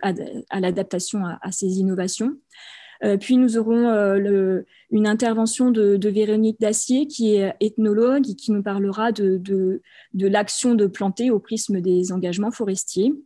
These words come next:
Je vous parlerai ensuite du regard, euh, que portent les touristes sur les plantations forestières, en évoquant, euh, voilà, en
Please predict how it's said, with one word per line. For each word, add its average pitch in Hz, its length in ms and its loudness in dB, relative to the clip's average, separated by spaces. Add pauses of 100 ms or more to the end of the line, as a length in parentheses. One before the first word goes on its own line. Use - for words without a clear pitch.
(1120)
Je - 100 -6
vous 202 120 0
parlerai 220 340 2
ensuite 262 420 0
du 208 300 0
regard, 226 440 2
euh, 196 200 0
que 202 140 -4
portent 233 340 -4
les 202 160 2
touristes 220 480 -4
sur 208 280 -4
les 196 140 0
plantations 202 560 -2
forestières, 196 720 -4
en 196 560 -6
évoquant, 196 520 -2
euh, 175 100 -4
voilà, 180 220 -4
en 165 180 -10